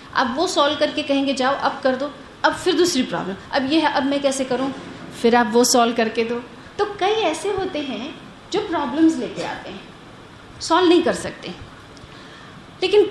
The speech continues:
पॉजिटिव पर्सनैलिटी वो है, जैसे आपने कहा, एक तो सॉल्यूशन ओरिएंटेड होगा, प्लस साथ-साथ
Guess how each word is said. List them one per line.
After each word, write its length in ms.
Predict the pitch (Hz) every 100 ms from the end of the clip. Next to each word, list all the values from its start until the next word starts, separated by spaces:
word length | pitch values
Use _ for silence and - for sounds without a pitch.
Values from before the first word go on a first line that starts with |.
| -
पॉजिटिव 540 | 262 262 349 494 494
पर्सनैलिटी 680 | 359 - 294 262 262 254 254
वो 220 | 208 196
है, 360 | 190 196 262 403
जैसे 220 | 294 269
आपने 280 | 226 - 214
कहा, 180 | 208 226
एक 260 | - 240
तो 80 | 311
सॉल्यूशन 600 | 311 311 262 294 285 320 311
ओरिएंटेड 560 | 269 277 285 285 294
होगा, 480 | 285 285 855 855 831 855 855 - - - - - - - - -
प्लस 560 | 349 285 - - - - - - - -
साथ-साथ 840 | - 254 214 - 247 254 330 -